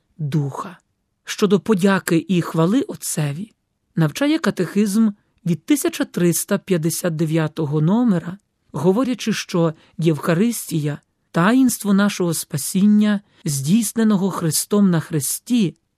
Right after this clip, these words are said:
є також подячною жертвою хвали за діло створення. У євхаристійній жертві все миле Богові творіння, представлене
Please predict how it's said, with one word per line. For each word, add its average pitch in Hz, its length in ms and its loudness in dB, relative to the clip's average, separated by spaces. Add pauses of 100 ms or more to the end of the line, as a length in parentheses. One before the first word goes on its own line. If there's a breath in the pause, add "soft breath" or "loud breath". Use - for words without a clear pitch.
є 160 240 2
також 208 540 -2 (260)
подячною 196 800 2
жертвою 180 540 0
хвали 160 640 0 (240 loud breath)
за 160 220 0
діло 156 320 -2
створення. 156 840 -2 (420)
У 175 100 2
євхаристійній 185 760 2
жертві 202 680 0 (200 soft breath)
все - 280 0
миле 220 500 6
Богові 196 560 0
творіння, 175 760 0 (340)
представлене 185 760 0